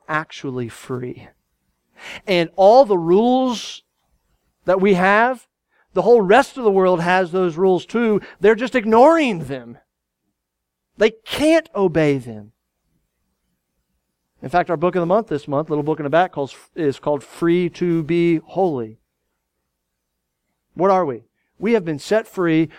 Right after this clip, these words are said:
The yoke of sin has been broken in our life. As believers in Christ Jesus, we don't have to obey sin anymore.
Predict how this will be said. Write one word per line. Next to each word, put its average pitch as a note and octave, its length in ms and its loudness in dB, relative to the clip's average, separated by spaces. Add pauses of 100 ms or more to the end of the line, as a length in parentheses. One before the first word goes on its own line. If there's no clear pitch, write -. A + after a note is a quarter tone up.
(120)
The E3 140 2
yoke F3+ 480 2
of E3+ 160 -8
sin G#3+ 340 -2
has F#3 160 -2
been D3+ 160 -4
broken G#3 520 -2
in A3 280 -2
our G3 240 0
life. F#3+ 300 0 (260)
As F3+ 160 0
believers A3+ 560 0
in C4+ 100 -2
Christ A3 320 -2
Jesus, G3+ 320 -4 (220)
we B3 160 2
don't D#4+ 160 4
have D4 360 2
to F4 200 -4
obey D4 520 4
sin E4+ 360 -6
anymore. G3 640 -2